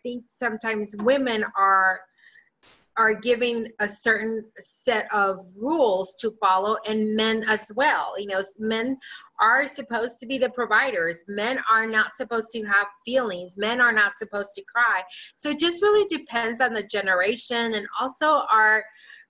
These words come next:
our origins, where we come from and what we're taught. So I think it's equal. We just don't really see it that way sometimes.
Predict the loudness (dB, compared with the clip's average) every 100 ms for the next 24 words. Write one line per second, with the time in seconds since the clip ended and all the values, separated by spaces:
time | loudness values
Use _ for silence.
0 | _ 2 4 4 2 0 0 2 2 0
1 | -2 -6 -4 -2 0 0 -2 -2 -2 0
2 | -2 -2 -4 -4 -4 -2 0 2 0 -4
3 | -4 -2 -2 -2 0 2 0 -4 -6 -4
4 | -4 -4 -2 -2 -6 -4 -4 -4 0 2
5 | 2 0 -8 _ -20 _ -6 -2 0 2
6 | 0 0 0 -2 -4 -6 0 2 2 0
7 | -2 -6 -8 -6 -6 -6 -6 -10 -10 _
8 | -20 -20